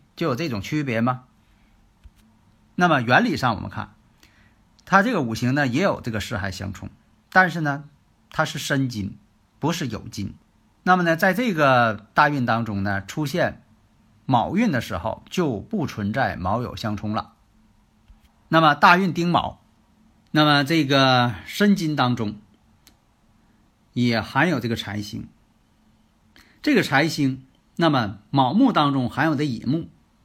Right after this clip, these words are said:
就会暗中去合这个庚金。而这个五行呢，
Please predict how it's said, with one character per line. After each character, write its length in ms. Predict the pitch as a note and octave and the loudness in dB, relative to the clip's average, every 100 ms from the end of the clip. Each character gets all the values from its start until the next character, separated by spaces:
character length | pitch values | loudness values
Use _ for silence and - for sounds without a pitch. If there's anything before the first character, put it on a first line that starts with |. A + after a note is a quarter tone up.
| _ | _
就 140 | - C3 | -2 -2
会 200 | B2 - | -2 2
暗 300 | A#3+ F3 A#2 | 2 2 0
中 240 | C#3 B2+ | 0 -2
去 220 | B2 D3+ | -2 -4
合 460 | G#2 - - G#2+ G3+ | -4 -8 -8 -2 -2
这 120 | G#3+ | -2
个 100 | C#3 | -4
庚 220 | G2 B2+ | -2 -2
金。 260 | B2 B2 - _ _ _ _ _ _ _ _ _ _ _ _ _ _ _ - | 0 -2 -4 _ _ _ _ _ _ _ _ _ _ _ _ _ _ _ 0
而 220 | C#3+ C#3+ | 2 2
这 180 | C4+ A3 | 0 0
个 100 | C3+ | 0
五 160 | A2+ | -2
行 240 | A2 A2+ B2 | -4 -2 0
呢， 300 | C#3+ A2+ | 0 -2